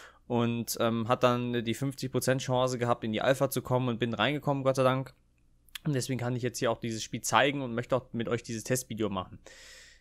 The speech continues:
Nun ja, erstmal sagen, was ist Escape from Tarkov? Escape from Tarkov ist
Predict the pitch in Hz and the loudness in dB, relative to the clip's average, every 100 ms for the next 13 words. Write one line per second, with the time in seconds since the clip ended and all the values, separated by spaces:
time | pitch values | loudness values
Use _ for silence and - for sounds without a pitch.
0 | _ 139 131 117 123 131 147 139 - 127 | _ -2 2 2 2 0 0 0 0 0
1 | 139 135 - 156 135 131 135 135 117 110 | 2 0 0 0 0 -2 -2 -2 -4 -4
2 | 98 98 98 - 131 - 165 165 135 131 | -6 -6 -8 -8 -4 2 2 2 0 2
3 | 147 - - - - | 0 -4 -4 -4 -6